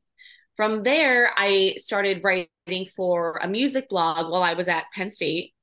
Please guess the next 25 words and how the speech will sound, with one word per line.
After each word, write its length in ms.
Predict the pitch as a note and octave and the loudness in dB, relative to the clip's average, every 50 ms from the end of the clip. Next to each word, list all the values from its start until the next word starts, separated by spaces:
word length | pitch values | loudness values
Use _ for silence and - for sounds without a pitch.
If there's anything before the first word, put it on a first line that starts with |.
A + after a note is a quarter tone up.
| _ _ _ _ _ _ _ _ _ _ - | _ _ _ _ _ _ _ _ _ _ -4
And 160 | G3 G3+ G#3 | -2 0 2
then 380 | G3 G3 F#3+ F#3+ F#3 F#3+ F3+ - - _ - | 2 4 4 4 4 2 0 -4 -8 _ -6
my, 300 | F#3 G3 F#3 F#3 E3+ D3+ F#3+ | 0 2 2 2 2 2 0
that 160 | F#3 F#3 G3+ | -2 0 0
music 260 | A#3 C#4 C#4+ - - | -2 -2 -4 -4 -4
blog 260 | - G3+ F#3+ F#3 F#3 | -2 0 0 0 -2
kind 220 | - - G3+ F#3+ G3 | -2 -6 -4 -4 -4
of 100 | F#3+ - | -6 -8
turned 320 | - - G3+ G3 G3 F#3+ | -10 -6 -4 -4 -2 -2
into, 640 | F#3+ G3 F#3+ F3+ _ _ - F#3 - - F#3 F#3 F3+ | -2 -4 -4 -8 _ _ -10 -8 -4 -2 0 0 0
when 140 | F3+ G3 F#3+ | 0 0 0
I 40 | |
moved 200 | F#3 F#3+ F#3 F3+ | 2 0 0 0
back 160 | F3 E3+ - - | -2 -4 -4 -4
home 320 | A#3+ B3 A3+ G3 F3+ F3+ | -2 -2 0 0 0 0
after 220 | F3 F3 - F3 | -2 -2 -2 -8
college, 440 | - - C4 C#4 B3 G3+ G3 F#3+ - - - - - - | -10 -8 -8 -6 -4 -4 -4 -4 -6 -12 -14 -16 -14 -8
it 120 | - D3 - | -8 -6 -4
kind 200 | - A3+ A3 A3+ | -2 0 0 0
of 100 | A3 A3 | 0 -2
turned 280 | - - G#3+ A3 G#3+ | -2 -2 -2 0 0
into 260 | G#3 G3+ - - G#3+ G3+ | -2 -2 -2 -2 -2 0
my 400 | F#3+ F3+ F3+ F3 F3 E3+ E3 - - - - - _ _ _ | 0 0 0 0 -2 -4 -6 -10 -16 -20 -20 -20 _ _ _
personal 460 | - C#4+ D4 C#4+ - - C#4 C4+ B3+ | -4 -2 2 2 4 4 4 2 2
writing, 640 | A#3 B3 A#3+ A#3+ A#3 A3+ A#3 A3+ A3+ A3+ A#3 A3+ G#3+ | 4 4 2 2 2 2 2 2 2 2 0 -2 -4